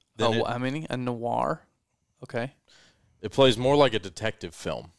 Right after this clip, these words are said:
Speaker 1: like a classic
Speaker 2: Well, d-, I mean,
Speaker 1: kinda mystery film
Speaker 2: yeah.
Speaker 1: than it plays like a hero movie.
Speaker 2: Yeah.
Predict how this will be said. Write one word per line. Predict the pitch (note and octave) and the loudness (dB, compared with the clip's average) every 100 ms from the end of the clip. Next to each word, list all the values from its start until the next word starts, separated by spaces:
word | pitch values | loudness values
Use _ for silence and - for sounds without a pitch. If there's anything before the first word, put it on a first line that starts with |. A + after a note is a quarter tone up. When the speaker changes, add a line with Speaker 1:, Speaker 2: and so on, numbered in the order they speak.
| _ _ | _ _
Speaker 1:
like | G#2 G2 | 0 0
a | |
classic | F#2 - G#2 G2+ - E3+ | -4 -2 -2 -2 0 4
Speaker 2:
Well, | D3+ B2+ | 4 2
d-, | C#3 - C3+ | -2 -4 -6
I | C3 | -6
mean, | C3+ | -2
Speaker 1:
kinda | B2+ A2 | -2 -2
mystery | A2 A#2+ - B2+ | -4 -4 -2 -4
film | B2 C#3+ C3+ D3+ | -2 -2 -2 -4
Speaker 2:
yeah. | B2+ B2 A2 - | -4 -4 -6 -10
Speaker 1:
than | G2 A2+ | 0 2
it | G#2 - | 2 -4
plays | - A2 G#2 G2 F2 - - - | -2 0 0 -2 -4 -6 -8 -6
like | G2 F#2+ F#2 - - - | -2 0 -2 -6 -12 0
a | F#2+ F2+ E2+ E2 D#2 - _ | 2 2 -4 -8 -10 -14 _
hero | - - A2 G2 F2 | -18 -4 -2 0 -2
movie. | D2+ D2+ - - | -4 -10 -12 -6
Speaker 2:
Yeah. | B2+ | -6